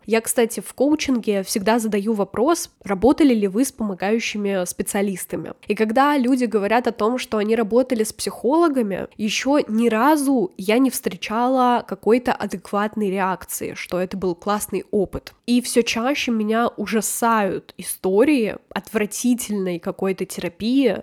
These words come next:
У меня даже нет слов, как это описать, потому что отправлять человека на танцы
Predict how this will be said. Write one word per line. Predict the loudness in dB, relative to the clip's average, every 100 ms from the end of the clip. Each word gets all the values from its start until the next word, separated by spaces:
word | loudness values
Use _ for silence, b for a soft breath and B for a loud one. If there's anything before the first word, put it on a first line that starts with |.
| 0
У | 4
меня | 6 6
даже | 6 4 4
нет | 0 0
слов, | -2 0 0 0 -4
как | -10
это | -10 -6
описать, | -8 -6 -4 0 0 -2 _ -6
потому | -2 2 2 2
что | 0 -2 0 2 0 -2 _ _
отправлять | -10 -6 -4 0 2 0 0
человека | -4 -2 2 2 2 0
на | -2
танцы | -2 -2 -2 -4 -6 -4 -4